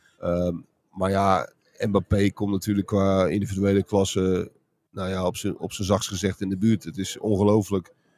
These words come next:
wat een snelheid, maar ook wat een balbehandeling die jongen heeft. En, en, eh, vier jaar geleden al van genoten in, eh, in Rusland. En, eh, dan verbaast hij je ook keer op keer. Wat een onge-, het ongelooflijke gevaar dat er van hem uitgaat. En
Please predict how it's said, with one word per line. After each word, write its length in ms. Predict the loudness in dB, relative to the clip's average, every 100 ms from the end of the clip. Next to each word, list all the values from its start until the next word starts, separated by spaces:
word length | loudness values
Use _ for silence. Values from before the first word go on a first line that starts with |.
| _ _ _ _ _
wat 180 | 0 0
een 60 | 0
snelheid, 440 | 2 4 6 6
maar 100 | 4
ook 80 | 4
wat 100 | 4
een 80 | 6
balbehandeling 680 | 6 8 6 6 2 2
die 80 | 2
jongen 240 | 2 2 2
heeft. 240 | 0 -4
En, 240 | -8 -8 -12
en, 260 | -14 -14 -18 _ _ _ _ _ _ _ _
eh, 280 | -6 -4 -2
vier 220 | 0 4
jaar 120 | 4 6
geleden 280 | 6 8
al 140 | 8 8
van 140 | 4
genoten 440 | 4 6 6 4 0
in, 140 | 2
eh, 460 | 2 2 0 0 0
in 60 |
Rusland. 600 | 2 2 2 0 0 -6 _ _ _ _
En, 180 | -8 -6
eh, 100 | -6
dan 220 | -4 -6 -6
verbaast 440 | -4 -2 -2 -2
hij 80 | -2
je 140 | 0
ook 140 | 0 0
keer 220 | 2 2
op 140 | 0
keer. 340 | -2 0 -2 -6 _ _ _ _
Wat 100 | -10
een 60 | -2 0
onge-, 220 | 0 -4
het 200 | -8 -6
ongelooflijke 540 | -4 2 4 4 2 -2
gevaar 340 | 4 6 6
dat 140 | 2
er 80 | -2
van 140 | -4 -4
hem 140 | -2
uitgaat. 500 | -2 -2 -4 -4 -4
En 240 | -8 -10